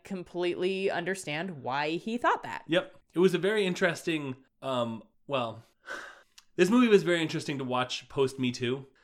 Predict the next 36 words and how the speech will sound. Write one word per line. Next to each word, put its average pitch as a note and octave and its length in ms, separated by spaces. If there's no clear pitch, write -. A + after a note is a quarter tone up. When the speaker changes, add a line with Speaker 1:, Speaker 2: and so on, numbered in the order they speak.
Speaker 1:
Uh-huh. F3 480
Speaker 2:
Because C3 400
of, B2 160
like, A#2+ 460
he - 220
was C3+ 180
a C3 60
person B2+ 380
in A#2+ 100
a G#2+ 160
very A2+ 400
big A2+ 280
position A2 380
of G#2 120
power A2+ 500
who - 280
Speaker 1:
Right. D3+ 260
Speaker 2:
saw A#2 400
a G#2+ 80
girl G#2+ 420
that A2+ 140
he A#2 140
liked A2+ 400
and A2+ 160
was A2 160
like, G#2+ 280
"Mine." G2+ 540
Speaker 1:
Yes. D#3+ 500
Speaker 2:
And A#2 380
she - 200
was B2 180
sort A#2+ 160
of A2 120
like, A2 380
"This A2+ 240
is G#2 200